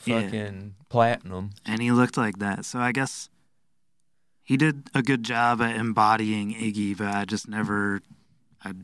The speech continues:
Speaker 1: fucking never watched the credits, apparently, 'cause I just didn't know that.
Speaker 2: You're just like, "Oh, there's a dude playing Iggy."
Speaker 1: Yeah.
Speaker 2: I'm not
Speaker 1: So
Speaker 2: the hu-, I'm not the biggest Foo Fighters fan, though, either,
Speaker 1: I'm not
Speaker 2: so
Speaker 1: really either, so I guess it wouldn't have been
Speaker 2: Like, that's gonna jump right out at
Speaker 1: Yeah.
Speaker 2: ya.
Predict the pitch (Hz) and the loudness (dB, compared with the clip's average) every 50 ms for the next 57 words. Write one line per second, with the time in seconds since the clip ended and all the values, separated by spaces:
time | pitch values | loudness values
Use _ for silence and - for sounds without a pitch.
0 | 95 92 90 _ - 117 104 - 113 104 101 104 104 107 107 101 101 98 95 98 | -18 -18 -16 _ -6 -6 -6 -4 -4 -4 -2 -2 0 0 0 0 -2 -2 -2 -2
1 | 98 110 - - - 101 87 - 127 120 131 127 117 - - - - 104 113 120 | -2 -2 -2 -4 -6 -8 -4 -2 0 0 0 0 -4 -6 -10 -8 -2 0 0 0
2 | 120 - - 104 101 104 107 - - 98 92 92 98 101 101 98 101 101 98 - | 0 0 0 0 0 0 -2 -2 -6 -6 -6 -4 -2 -2 -4 -4 -4 -8 -8 -10
3 | _ - - 101 98 104 107 107 131 131 127 - - - - - _ - - - | _ -6 -4 -2 -2 0 0 0 -2 -2 -4 -4 -6 -6 -6 -8 _ -14 -12 -10
4 | 104 107 107 - - 120 117 113 - - 147 135 113 110 113 117 113 107 110 110 | -10 -8 -6 -2 0 0 0 0 2 2 2 2 2 0 -2 -4 -4 -6 -6 -6
5 | 120 117 110 - 123 123 123 127 131 127 113 104 98 92 - - 117 110 104 104 | -8 -6 -4 -2 -2 0 0 0 0 -2 -2 -4 -8 -8 -10 -6 -4 -4 -4 -6
6 | - - - _ _ _ _ _ _ _ _ _ _ _ _ _ _ _ _ _ | -10 -20 -20 _ _ _ _ _ _ _ _ _ _ _ _ _ _ _ _ _
7 | _ _ _ _ _ - - 117 127 135 131 120 113 120 123 - 123 - - 131 | _ _ _ _ _ -6 -4 -2 0 0 2 2 2 0 0 -2 -6 -4 -4 -2
8 | 135 143 139 - 117 110 107 113 120 107 110 107 - - - 120 117 - - 104 | 0 0 -2 -2 -4 -4 -2 -2 -2 -4 -4 -8 -8 -6 -6 -4 -4 0 2 2
9 | 107 107 98 98 104 - - - 107 104 104 104 101 101 101 98 101 107 104 92 | 2 2 0 -8 -12 -12 -6 -6 -6 -6 -6 -10 -12 -10 -10 -8 -8 -8 -8 -4
10 | 98 - 151 156 147 139 127 110 107 117 113 110 107 107 110 117 117 107 107 104 | 0 2 2 4 4 4 4 4 2 2 2 2 2 4 6 6 6 4 2 2
11 | 104 101 - - - 110 104 104 107 113 110 - - 120 104 107 104 107 110 101 | 0 -2 -2 -4 -6 -6 -6 -4 0 0 0 -2 -2 -8 -8 -6 -2 -2 -2 -2
12 | 110 104 104 98 95 101 104 104 104 104 104 101 101 104 - - - - 107 110 | -2 -6 -6 -6 -4 -2 -2 -2 -2 -2 -4 -6 -6 -8 -12 -14 -16 -12 -12 -12
13 | - - 98 - - 117 110 101 98 98 - 113 104 101 - 107 104 101 101 101 | -10 -12 -12 -8 -4 -2 -2 -2 -2 0 0 0 0 2 2 2 2 2 2 -2
14 | 95 98 104 104 123 120 113 107 101 101 107 | -4 -4 -2 2 4 4 4 4 2 0 -4